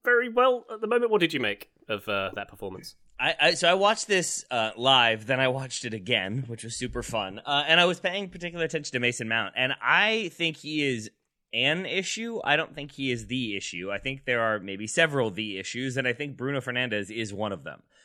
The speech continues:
Speaker 2: 'Cause he seems to have license to sort of go wherever he wants, and I increasingly, increasingly wonder how much he actually has that license and how much he's just sort of doing that. But it, it,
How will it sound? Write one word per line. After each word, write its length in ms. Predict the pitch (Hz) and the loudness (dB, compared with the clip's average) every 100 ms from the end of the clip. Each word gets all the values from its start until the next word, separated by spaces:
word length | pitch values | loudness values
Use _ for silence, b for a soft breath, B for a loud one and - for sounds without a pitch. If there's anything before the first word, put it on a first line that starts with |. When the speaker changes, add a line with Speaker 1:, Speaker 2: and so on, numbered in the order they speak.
| b | b
Speaker 2:
'Cause 120 | 127 113 | -10 -4
he 160 | 165 | -4
seems 360 | 175 165 180 170 | -2 -2 -4 -4
to 80 | 151 | -2
have 180 | 139 | -2
license 480 | 110 117 123 135 123 | 0 -2 -2 -8 -12
to 120 | - 107 | -12 -8
sort 240 | 123 117 | -4 -4
of 200 | 92 78 | -6 -10
go 180 | 98 117 | -4 -2
wherever 400 | 123 117 120 113 | 2 2 2 -2
he 120 | 107 | -6
wants, 560 | 92 101 165 208 - - b b b | -6 -4 -4 -6 -8 -8 b b b
and 120 | 131 | -4
I 80 | 139 | -2
increasingly, 600 | 139 139 143 135 139 135 | -2 0 0 0 -4 -4
increasingly 540 | 131 - 165 170 151 | -6 -6 -6 -4 -4
wonder 460 | 135 123 120 104 92 b b | -4 -2 -2 -2 -6 b b
how 180 | - 151 | -2 0
much 220 | 143 143 | 2 2
he 100 | 135 | 4
actually 400 | 127 131 - 131 | 2 2 -2 -2
has 300 | 120 120 127 | 2 2 2
that 200 | 160 156 | 4 4
license 500 | 151 175 202 226 269 | 4 2 4 2 2
and 120 | 151 135 | 0 2
how 100 | 131 | 2
much 200 | 123 - | 0 0
he's 200 | 123 120 | -4 -4
just 240 | 123 - | -6 -4
sort 160 | 117 104 | -4 -4
of 140 | 90 | -2
doing 320 | 147 160 113 | 0 0 0
that. 240 | 101 82 92 | -4 -6 0
But 240 | 127 120 b b b b b | 0 0 b b b b b
it, 160 | 139 143 | -2 -2
it, 160 | 151 | -4